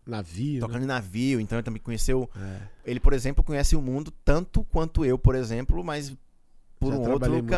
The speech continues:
Speaker 2: caminho,
Speaker 1: ele.
Speaker 2: trabalhando
Speaker 1: É.
Speaker 2: e ganhando dinheiro ainda,
Speaker 1: É,
Speaker 2: né?
Speaker 1: é, é.
Speaker 2: É, então é um cara que eu gosto muito na, na área da música, mas assim como nas artes, tem muita gente boa aqui na música
Speaker 1: É.
Speaker 2: também.
Speaker 1: Então, meu amigo, já temos indicação aí pra dois meses de programa aqui.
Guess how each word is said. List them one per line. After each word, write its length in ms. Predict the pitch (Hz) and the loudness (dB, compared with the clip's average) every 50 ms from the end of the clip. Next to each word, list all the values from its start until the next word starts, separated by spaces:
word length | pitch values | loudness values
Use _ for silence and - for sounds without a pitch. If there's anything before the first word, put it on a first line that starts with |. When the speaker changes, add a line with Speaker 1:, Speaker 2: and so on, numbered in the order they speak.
| - 135 | 0 -2
Speaker 2:
caminho, 260 | 123 120 123 135 143 | -2 -4 -4 -4 -6
Speaker 1:
ele. 60 | 151 - | -8 -8
Speaker 2:
trabalhando 440 | - 139 131 131 135 123 123 151 175 | -6 -4 -2 -2 -2 -2 -2 -4 -4
Speaker 1:
É. 20 | |
Speaker 2:
e 40 | 160 | -4
ganhando 180 | 165 190 190 | -4 -4 -2
dinheiro 380 | 190 165 196 190 170 170 175 160 | -2 0 2 4 4 4 4 4
ainda, 280 | 143 123 117 107 101 104 | 2 2 0 0 -2 -2
Speaker 1:
É, 40 | 95 110 107 101 | -2 -2 -4 -4
Speaker 2:
né? 340 | 101 104 120 139 98 98 92 - - - - - 92 95 101 101 | -4 -4 -4 -4 -6 -8 -12 -14 -18 -20 -20 -18 -16 -16 -14 -12
Speaker 1:
é, 60 | 104 | -10
é. 360 | 104 104 104 104 101 101 98 | -8 -6 -6 -4 -4 -4 -6
Speaker 2:
É, 40 | 98 | -6
então 160 | 95 - 120 | -6 -6 -8
é 20 | 127 | -8
um 40 | 127 | -6
cara 240 | 120 117 117 123 | -6 -6 -6 -8
que 340 | - - 123 120 120 127 117 - | -10 -12 -12 -10 -10 -10 -10 -8
eu 120 | 113 113 | -10 -8
gosto 320 | 104 104 107 107 - - 120 | -6 -6 -6 -6 -6 -6 -8
muito 500 | 107 101 104 107 110 - - 120 117 113 - _ _ - - - - | -8 -8 -8 -10 -10 -12 -16 -20 -20 -20 -20 _ _ -20 -20 -20 -20
na, 480 | 101 104 104 101 101 101 92 98 90 - | -20 -18 -18 -18 -18 -18 -18 -20 -20 -16
na 120 | - 104 | -10 -8
área 120 | 104 107 117 | -6 -6 -6
da 60 | 123 | -6
música, 280 | 120 101 107 110 - 123 | -6 -8 -8 -8 -6 -6
mas 320 | 120 135 151 165 - - - | -6 -6 -6 -8 -8 -6 -6
assim 200 | 135 - - 135 | -6 -6 -6 -6
como 160 | - - 135 | -6 -6 -4
nas 200 | 135 135 120 107 | -4 -2 0 0
artes, 240 | 110 110 131 127 - | 2 2 2 2 2
tem 100 | - 139 | 2 0
muita 420 | 127 107 101 98 107 113 - 107 | 0 -4 -6 -8 -8 -6 -6 -6
gente 220 | 98 92 90 - 90 | -6 -8 -8 -10 -10
boa 200 | 87 92 90 90 | -10 -8 -10 -8
aqui 120 | - - | -8 -8
na 100 | 87 87 | -8 -8
música 260 | 85 87 87 - 90 85 | -8 -10 -10 -10 -10 -10
Speaker 1:
É. 20 | |
Speaker 2:
também. 260 | 90 85 85 85 - - - - - _ _ _ _ | -12 -12 -12 -14 -12 -10 -12 -12 -12 _ _ _ _
Speaker 1:
Então, 140 | _ - 170 | _ -10 -8
meu 80 | 185 185 | -6 -4
amigo, 240 | 175 156 123 113 | -4 -4 -4 -4
já 140 | 113 123 123 | -4 -6 -4
temos 240 | - 156 160 165 160 | -2 -4 -4 -4 -6
indicação 480 | 160 143 - - 151 135 - - 151 143 | -8 -8 -6 -6 -6 -6 -4 -4 -4 -2
aí 100 | 143 151 | -4 -4
pra 680 | - - 156 156 151 151 151 147 147 147 143 139 - - _ _ _ _ _ _ _ _ _ _ | -4 -4 -2 -2 0 0 0 -2 -2 -2 -4 -6 -8 -14 _ _ _ _ _ _ _ _ _ _
dois 220 | - 151 185 208 196 | -4 0 0 2 4
meses 220 | 180 175 180 170 156 | 4 4 4 2 0
de 60 | 147 | -2
programa 380 | 160 170 160 147 139 135 131 131 | -2 0 2 2 2 2 0 0
aqui. 300 | 123 - 113 101 98 | -2 -2 -4 -4 -4